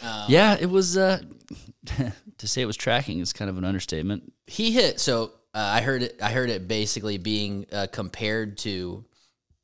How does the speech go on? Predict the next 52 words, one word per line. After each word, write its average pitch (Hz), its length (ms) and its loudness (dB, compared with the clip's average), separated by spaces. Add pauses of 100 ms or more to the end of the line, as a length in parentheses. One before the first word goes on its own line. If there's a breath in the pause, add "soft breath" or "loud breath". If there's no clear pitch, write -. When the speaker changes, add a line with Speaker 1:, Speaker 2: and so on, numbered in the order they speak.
(580)
Speaker 1:
D 143 180 0
J's 123 320 4
putt 110 340 2 (120)
in 104 180 -2
Boston 101 460 2
to 107 100 -4
win 98 160 0
the 92 60 -4
Live 92 180 -2
event. 82 240 -8
You 76 60 -10
remember 123 220 4
that 131 180 4
thing 123 160 4
that, 104 180 -4
like, 95 180 -8
popped - 300 0
up 120 180 2
in 117 60 4
the 110 140 4
air? 110 260 6
Speaker 2:
Oh, 113 140 4
yeah. 107 280 4
Speaker 1:
<laughs> - 40 8
Yeah, 185 100 8
I 147 80 6
mean, 131 340 4 (300 loud breath)
if 156 140 6
that 202 180 6
goes 160 260 8
in, 131 220 6
Davis 151 340 6
Thompson's 131 440 2
putt 107 180 2
has 98 240 2
to 101 80 -2
go 98 140 0
<laughs> - 80 -6
in. 147 560 4 (480 loud breath)
But, 165 280 6 (240 loud breath)
Speaker 2:
You're 127 200 2
probably 147 220 4
Speaker 1:
um, 135 40 2
Speaker 2:
right. 135 280 2 (720)
Speaker 1:
but, 156 160 4
I 156 60 6
mean, 139 260 4
I, 117 180 2
I 131 80 4
do 139 180 2
think, 139 280 -4
like, 95 300 -4